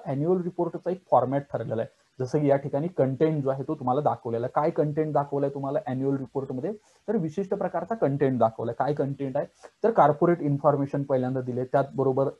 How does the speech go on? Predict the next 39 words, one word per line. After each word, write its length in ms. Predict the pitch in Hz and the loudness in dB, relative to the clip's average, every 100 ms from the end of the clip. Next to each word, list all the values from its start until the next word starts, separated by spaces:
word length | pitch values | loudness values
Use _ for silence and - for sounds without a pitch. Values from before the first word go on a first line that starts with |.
| _ _ - | _ _ 4
अ, 240 | 139 135 135 - | 6 6 4 0
leading 380 | 139 139 147 151 | 0 4 4 4
the 200 | 151 135 | 4 4
way 160 | 143 | 2
दिलेला 300 | 135 127 127 | 4 4 6
आहे, 80 | 127 | 4
चेअरमनचं 680 | 127 151 131 139 143 143 151 | 2 0 2 4 2 4 4
letter 340 | 131 123 139 | 4 6 6
आहे, 240 | 120 120 | 6 2
त्याचबरोबर 500 | 127 135 127 135 139 | 2 2 2 0 0
management 540 | 147 127 131 135 143 139 | 2 2 0 -2 -2 -2
discussion 420 | 123 - 131 139 | -4 -4 -6 -4
आणि 180 | 123 135 | -4 -4
analysis. 500 | 135 143 147 - 151 - _ _ _ _ _ _ _ _ | -6 -6 -8 -4 -4 -6 _ _ _ _ _ _ _ _
ह्यातले 240 | 160 160 | 0 4
दोन 340 | 180 156 185 214 | 4 6 4 4
घटक 300 | 165 190 - | 0 -2 0
खूप 200 | 185 175 | -2 0
महत्त्वाचे 420 | 147 143 127 123 | -2 -2 -2 -4
आहेत, 200 | 120 127 | -8 -6
जे 200 | 143 151 151 | 0 0 0
ॲन-, 180 | 127 127 - | -4 -4 -4
अ, 80 | |
तुम्हाला 300 | 127 135 127 | -4 -2 0
जर 80 | 135 151 | 0 -2
fundamental 480 | 127 127 139 131 151 | 0 0 0 0 0
analysis 440 | 131 127 131 135 | 0 -2 -4 -6
करायचं 320 | - 123 123 | -2 -2 -2
असेल, 200 | 127 139 175 _ _ _ | -4 -8 -8 _ _ _
खूप 200 | 175 170 | -4 0
कमी 220 | 143 143 | 2 2
टाइममध्ये 420 | 147 143 151 143 147 | 4 2 2 0 0
एखाद्या 280 | 139 139 | 2 0
कंपनीचं 520 | 151 131 131 135 139 143 | 0 -2 -4 -4 -4 -6
तुम्हाला 260 | 139 139 | 0 2
behavior 500 | 147 139 131 143 151 | 2 2 2 4 6
समजून 380 | 151 135 127 127 | 4 0 -2 -2
घ्यायचं 240 | 123 120 | -4 -6
असेल, 200 | 113 135 | -6 -6